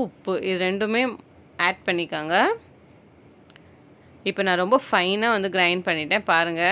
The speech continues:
எப்படி இருக்கு கன்சிஸ்டன்சி. கலர் வந்து நம்ம அந்த மிளகாய் தூள் போட்டதால ரொம்ப சூப்பரா வந்திருக்கு. இப்போ நான் ஒரு கடாயில இதுக்கு நம்ம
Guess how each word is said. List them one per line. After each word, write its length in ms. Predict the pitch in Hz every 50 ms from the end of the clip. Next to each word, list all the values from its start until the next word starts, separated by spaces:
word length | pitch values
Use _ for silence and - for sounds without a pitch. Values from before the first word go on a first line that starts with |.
| 226 208 175
எப்படி 240 | 165 165 165 190 175
இருக்கு 240 | 156 - 170 147 160
கன்சிஸ்டன்சி. 680 | 156 156 - 175 160 - 175 156 151 - - 196 214 254 349 403 370 330 - - - - - - - -
கலர் 260 | 180 190 202 220 208 196
வந்து 160 | 185 175 190 226 247
நம்ம 140 | 233 202 175 156
அந்த 120 | 160 170 175 175
மிளகாய் 320 | 175 175 180 190 196 190 -
தூள் 160 | 185 160 -
போட்டதால 340 | - 156 156 156 165 180 220 220
ரொம்ப 160 | 196 170 175 202 196
சூப்பரா 320 | - 185 170 - - 170 175 175
வந்திருக்கு. 480 | 170 156 143 156 151 - - 180 190 220 254 381 427 415 - - - _ - - - - - - - - - - - - - - - - - - - - - - - - - - - - - - 190
இப்போ 120 | 180 - 185 180
நான் 180 | 180 175 175 175
ஒரு 120 | 175 175 - -
கடாயில 440 | 170 170 175 190 196 202 190 170 165 175 208 339 427 453 403 - - - - - - - - - - - - - - - - - _ - - - - 208
இதுக்கு 260 | 202 185 202 185 - 226 254
நம்ம 240 | 247 208 180 190 226